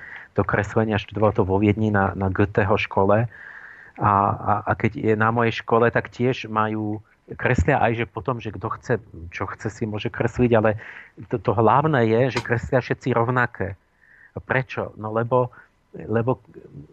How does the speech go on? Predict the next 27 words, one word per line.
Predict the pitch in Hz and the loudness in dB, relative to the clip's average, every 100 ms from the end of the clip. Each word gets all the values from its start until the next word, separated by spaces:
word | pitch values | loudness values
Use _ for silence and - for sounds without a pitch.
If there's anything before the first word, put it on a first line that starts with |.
| - | -2
a | - | -2
ešte | - | 0
kritizovali, | - 127 - 131 123 123 113 | 0 0 0 0 2 2 0
že | 117 | -2
a | 104 | -2
videli | 131 143 | 2 2
sme, | 135 139 | 2 0
že | - 123 | -2 -2
kreslili, | 127 123 - 127 | -2 0 0 -2
že | 117 123 | -4 -4
iba | 127 135 | 0 0
troma | - 143 143 | 0 0 -2
farbami, | - 127 127 131 113 | 0 0 2 0 -2
že | 104 104 | -10 -8
deti | 113 - | -8 -10
sú | - 123 117 - - _ | -12 -10 -10 -14 -20 _
oklieštené | 123 - 151 147 - 151 143 | -8 0 0 0 0 0 4
a | 120 113 | 4 4
ochudobnené, | - 127 117 117 117 113 123 156 165 - - _ - | 2 2 2 2 0 2 2 2 0 -10 -20 _ -4
že | |
neslobodné, | 117 131 - 156 127 107 117 117 143 | 2 2 4 4 4 2 2 2 4
lebo | 123 120 120 | 4 2 2
že | |
im | 123 127 | 2 2
nedali | 139 175 147 | 4 4 4
všetky | - 131 - | 2 -2 0
farbičky, | 156 120 113 104 - - - 165 | 0 2 2 0 -8 -10 -6 -8